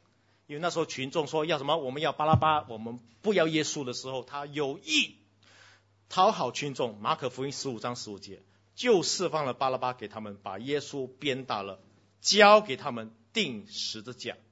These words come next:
所以你可以看到这个政治家，他的，哇，左右转来转去的，他为了他自己的政治的前途，他可以牺牲一个无辜的人。所以亲爱的弟兄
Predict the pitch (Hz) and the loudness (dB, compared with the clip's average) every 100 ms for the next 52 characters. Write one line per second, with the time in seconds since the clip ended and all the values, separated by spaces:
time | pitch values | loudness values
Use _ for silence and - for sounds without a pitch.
0 | _ _ _ _ - 247 196 233 202 233 | _ _ _ _ 2 4 6 4 4 8
1 | 220 190 233 240 - 233 208 220 226 202 | 8 6 4 4 6 4 4 0 4 6
2 | 220 214 185 214 190 156 131 - 160 170 | 8 8 6 6 2 2 0 2 4 6
3 | 220 160 - 165 151 190 208 208 143 143 | 4 2 0 0 4 6 6 4 -2 -2
4 | 190 143 113 - _ _ _ _ _ _ | -2 -2 -4 -10 _ _ _ _ _ _
5 | _ - 240 226 226 208 233 202 185 165 | _ 2 8 10 10 8 8 10 10 6
6 | 196 208 214 156 151 165 220 196 196 165 | 4 -2 -4 -6 -2 2 2 2 2 0
7 | 151 151 143 147 147 143 - _ - 185 | 0 0 -2 -2 -6 -6 -12 _ -4 -2
8 | 175 151 135 - 208 214 208 208 190 190 | 0 0 0 0 2 2 2 2 2 0
9 | 165 156 147 - 147 123 104 104 101 _ | -2 -2 -4 -4 -4 -2 -2 -4 -10 _
10 | _ _ _ _ - 185 185 214 196 185 | _ _ _ _ 0 2 4 6 6 4
11 | 202 - 190 185 | 2 2 2 0